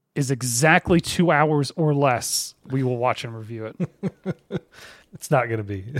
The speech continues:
Speaker 2: <laughs>
Speaker 1: If it's more than that, uh, I'll have to lose a bet. <laughs> Sorry.
Speaker 2: Uh.
Speaker 1: Uh, so, yeah,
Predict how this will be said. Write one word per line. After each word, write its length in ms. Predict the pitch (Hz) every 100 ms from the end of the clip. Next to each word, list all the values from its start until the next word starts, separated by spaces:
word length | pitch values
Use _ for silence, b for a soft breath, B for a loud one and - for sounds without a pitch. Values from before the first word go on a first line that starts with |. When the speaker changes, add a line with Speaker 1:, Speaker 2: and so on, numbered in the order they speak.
| -
Speaker 2:
<laughs> 200 | - -
Speaker 1:
If 160 | 151
it's 160 | 165 156
more 240 | 165 175
than 140 | 170 160
that, 320 | 151 135 135 -
uh, 400 | - 135 135 131 139 139
I'll 180 | 147 139
have 120 | 135
to 60 | 135
lose 200 | 131 127
a 40 |
bet. 340 | 113 123 107 - - B B B B B B B -
<laughs> 1040 | - - _ 165 - - 175 _ _ _
Sorry. 580 | - - - 123 113 -
Speaker 2:
Uh. 40 | 95 95 98 98 104 _
Speaker 1:
Uh, 160 | 175 175
so, 140 | 196
yeah, 280 | 190 190 156